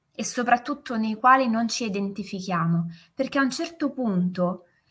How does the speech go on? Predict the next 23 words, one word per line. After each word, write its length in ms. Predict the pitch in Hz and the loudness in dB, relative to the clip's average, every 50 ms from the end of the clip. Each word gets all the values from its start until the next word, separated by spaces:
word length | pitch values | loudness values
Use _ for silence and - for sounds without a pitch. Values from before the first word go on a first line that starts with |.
| _ - _ _ _ _ _ | _ -20 _ _ _ _ _
passerà 800 | - 240 240 233 - - - 262 269 294 302 247 190 175 - - - _ _ _ _ _ - | 6 6 6 6 4 0 2 4 10 12 12 12 12 8 4 -6 -16 _ _ _ _ _ -10
la 120 | 190 190 185 | -8 -6 -6
spinta 500 | 185 - - - 202 196 190 190 196 190 | -6 -8 -10 -8 -8 -8 -8 -8 -10 -8
iniziale 920 | 185 180 180 180 180 - - - 190 175 165 165 165 165 165 170 165 170 - _ _ _ _ _ _ _ _ _ _ _ _ _ _ | -6 -6 -6 -6 -8 -12 -10 -6 -4 -4 -2 -2 -2 -2 -4 -4 -6 -8 -14 _ _ _ _ _ _ _ _ _ _ _ _ _ _
e 120 | - 247 | -6 -6
se 280 | 233 - - 269 269 - | -6 -4 -4 -6 -6 -6
quel 300 | - 349 349 349 349 - | -8 -6 -6 -6 -6 -6
progetto 880 | - 269 254 220 208 214 254 220 190 180 180 - - _ - 185 180 | -6 -6 -6 -4 -2 0 0 0 0 0 -4 -8 -18 _ -10 -8 -6
non 260 | 180 202 220 247 262 254 | -4 -4 -2 -4 -4 -4
ci 160 | - - 262 | -6 -6 -6
emoziona 560 | 220 202 202 196 - - - 254 254 247 226 | -6 -6 -8 -8 -8 -8 -8 -6 -4 -4 -4
veramente, 1000 | 196 202 190 190 190 196 190 190 180 170 170 170 170 - 180 170 180 196 208 - _ _ _ _ _ _ | -4 -4 -6 -6 -8 -8 -6 -6 -4 -4 -4 -6 -6 -6 -8 -6 -6 -8 -10 -14 _ _ _ _ _ _
iniziamo 500 | - 214 226 226 226 - - 294 277 269 | -6 -4 -4 -4 -6 -6 -4 -2 0 -2
a 40 | 247 | -2
fare 320 | 247 - - 269 269 254 233 | -4 0 2 2 2 2 -2
fatica 840 | - - 226 220 - - 320 285 277 - 208 175 170 170 170 - _ _ _ _ _ _ | -4 -8 -8 -8 -4 -2 -2 -2 -2 0 0 0 2 0 -2 -10 _ _ _ _ _ _
per 680 | - 233 233 233 240 233 233 240 240 233 - - - _ - - - _ _ _ _ _ | -10 -6 -4 -4 -4 -4 -2 0 0 0 0 -2 -12 _ -18 -18 -18 _ _ _ _ _
gestire 720 | - 190 208 202 - - - - 226 240 247 247 240 247 | -10 -8 -6 -6 -6 -6 -6 -6 -6 -4 -4 -4 -4 -6
i 140 | - - - | -6 -6 -6
momenti 460 | 196 190 190 196 196 196 196 - 196 | -6 -6 -6 -6 -6 -6 -8 -8 -12
critici, 600 | 175 - 196 202 196 170 - 175 180 - - 185 | -10 -8 -6 -6 -6 -6 -6 -6 -6 -6 -4 -4
le 120 | 175 190 190 | -4 -4 -2
difficoltà. 1040 | 170 170 - - - 214 196 - - 190 190 - - - 196 170 165 165 170 - _ | -4 -4 -6 -8 -10 -12 -12 -8 -8 -10 -10 -10 -4 2 2 2 2 2 -4 -8 _